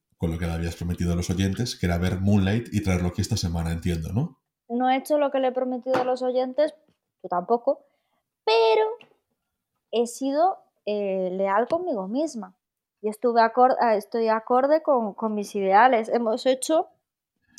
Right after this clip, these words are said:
Speaker 2: lo cuando
Speaker 1: Eso es lo que importa.
Speaker 2: Exactamente.
Speaker 1: Eso es lo que
Speaker 2: Lo que,
Speaker 1: importa. Muy bien,
Speaker 2: lo que
Speaker 1: Ana.
Speaker 2: hicimos, lo que hicimos en,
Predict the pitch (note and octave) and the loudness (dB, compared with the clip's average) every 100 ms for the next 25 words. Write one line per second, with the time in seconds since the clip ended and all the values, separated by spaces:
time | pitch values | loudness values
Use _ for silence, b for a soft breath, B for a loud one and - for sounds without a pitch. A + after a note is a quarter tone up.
0 | - A#3 A#3 A#3+ - C3+ A2 - F2+ F2+ | -6 -2 2 6 8 6 4 2 -2 -2
1 | E2+ E2 - B3 - A#3+ C#4+ D3+ B2 D3 | -2 -6 -4 0 4 4 4 2 0 0
2 | - - F#2+ F#2+ G2+ - F#2+ F#2 F2 - | -4 -8 -2 0 4 4 4 2 0 0
3 | G2 G#2+ F#2+ F#2 - F2 C4+ D#4 D#4+ C#4+ | 4 6 6 6 6 4 0 0 -2 -4
4 | B3+ C4 C4 C#4+ D#4 E4+ D4+ C4+ | -4 -2 -2 -2 -2 -2 -4 -4